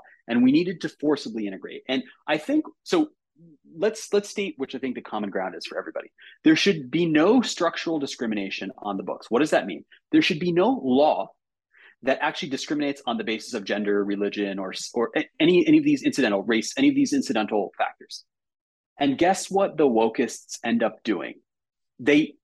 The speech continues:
do exactly the opposite. They put structural reverse discrimination on the books, or they make type one A and type one B discrimination illegal. And then we get either worse outcomes or actual discrimination type two, as we've shown with the market distortions in the past.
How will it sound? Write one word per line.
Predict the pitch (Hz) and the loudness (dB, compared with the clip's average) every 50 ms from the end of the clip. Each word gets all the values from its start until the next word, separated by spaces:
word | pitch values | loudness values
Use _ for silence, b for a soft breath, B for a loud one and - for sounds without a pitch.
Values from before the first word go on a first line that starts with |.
| _ - | _ -10
do | 120 143 160 170 - - | -2 -2 0 0 0 -4
exactly | - - 117 143 139 143 - 170 151 | -4 -2 0 0 0 0 2 2 2
the | 135 127 | 4 4
opposite. | 107 110 107 104 104 104 - | 2 0 -2 -4 -10 -8 -2
They | - 143 143 | 0 0 0
put | - 185 190 - - | 2 0 -2 -2 -4
structural | - - 190 - - - 165 147 147 | -4 -4 -4 -4 -2 0 0 0 0
reverse | 135 123 123 120 156 220 294 294 | 0 -2 -2 2 4 4 4 2
discrimination | - - 220 - - 143 117 104 90 - - - 101 | 0 -4 -10 -8 -8 -8 -8 -8 -12 -14 -16 -18 -18
on | 92 - | -18 -20
the | - - - | -20 -20 -20
books, | - - _ - - - | -20 -20 _ -20 -12 -2
or | 190 196 202 | 2 2 4
they | 190 185 | 4 2
make | 175 170 165 - - | 0 -2 -4 -4 -4
type | - 143 131 131 | -4 -4 -4 -4
one | 123 123 123 123 | -8 -6 -6 -6
A | 117 113 | -6 -6
and | 113 107 | -8 -10
type | - - 110 104 - _ _ _ _ _ - | -10 -10 -10 -10 -10 _ _ _ _ _ -6
one | 120 113 107 107 | -4 -2 -2 0
B | 110 233 262 | 2 2 2
discrimination | 226 180 - - 139 113 107 101 98 - - 101 | 2 0 -2 -2 -6 -4 -4 -4 -6 -8 -10 -10
illegal. | 90 90 92 92 98 98 98 - B B B B B B - | -10 -10 -10 -6 -4 -4 -6 -6 B B B B B B -2
And | 151 147 147 147 139 | -2 0 0 2 0
then | 165 180 196 190 165 | 2 2 2 2 2
we | 160 147 | 2 4
get | 131 139 135 - - | 4 2 0 2 0
either | 123 127 123 127 120 | -2 0 0 -2 -2
worse | 110 120 120 117 - - | 0 -2 -2 -2 -2 -2
outcomes | 110 107 - - - 104 101 101 101 - - | -2 -2 -2 -4 -8 -8 -8 -8 -10 -8 -2
or | 147 139 147 143 - | 2 2 2 2 0
actual | 139 143 - - - 151 127 | -2 -2 -2 -4 -4 -4 -4
discrimination | - 110 - - 123 110 104 101 101 - 113 104 | -4 -6 -8 -6 -6 -4 -4 -6 -8 -10 -14 -10
type | - 107 101 - | -10 -10 -10 -10
two, | - - 104 98 101 87 92 | -12 -12 -10 -8 -6 -6 -8
as | - - | -8 -10
we've | 104 - | -12 -8
shown | - 117 104 98 101 | -4 -2 -2 -2 -2
with | 98 - - | -6 -10 -10
the | - | -6
market | 98 98 98 - - - | -6 -6 -6 -6 -10 -12
distortions | - - 101 95 - - - _ | -6 -6 -6 -6 -6 -10 -20 _
in | _ - | _ -18
the | - | -14
past. | - - 151 143 147 147 - - - | -4 -2 0 0 0 -2 -4 -8 -16